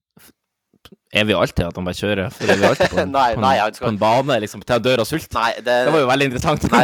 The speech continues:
Speaker 2: da, det er nok til at han krasjer i noe, eller kjører utenfor, eller, eh, ja. Vi kan si at han krasjer inn i en, eh, betongvegg.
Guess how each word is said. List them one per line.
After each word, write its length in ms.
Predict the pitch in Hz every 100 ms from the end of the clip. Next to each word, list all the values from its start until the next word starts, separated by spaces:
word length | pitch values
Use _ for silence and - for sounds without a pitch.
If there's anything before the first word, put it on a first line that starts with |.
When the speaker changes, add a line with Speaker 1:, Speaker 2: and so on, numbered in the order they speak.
| 113
Speaker 2:
da, 80 | 98
det 120 | 117
er 60 | 123
nok 180 | 123 - 104 92
til 200 | 101 95
at 120 | 98
han 100 | 90
krasjer 380 | 98 - 104 80
i 60 |
noe, 240 | 82 - 87
eller 140 | 87
kjører 240 | - 95 90
utenfor, 500 | - 90 82 60 60
eller, 300 | 53 50 - 60
eh, 260 | - - 60
ja. 60 | - - _
Vi 140 | 104
kan 120 | 127
si 60 | 117
at 80 | 90
han 80 | 85
krasjer 320 | 90 - 85
inn 100 | 85
i 100 | 80 80
en, 140 | 82 85
eh, 140 | 80 - - - 104 92 110
betongvegg. 720 | 117 - 113 117 107 101 90